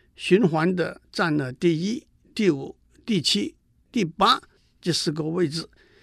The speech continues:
所以您只要知道哪一张牌占了第一个位置，就可以算出来 Ace 在哪里了。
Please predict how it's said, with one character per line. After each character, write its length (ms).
所 200
以 160
您 280
只 180
要 140
知 200
道 400
哪 240
一 120
张 220
牌 340
占 180
了 100
第 260
一 80
个 140
位 200
置， 200
就 140
可 160
以 120
算 280
出 180
来 280
Ace 440
在 200
哪 160
里 160
了。 220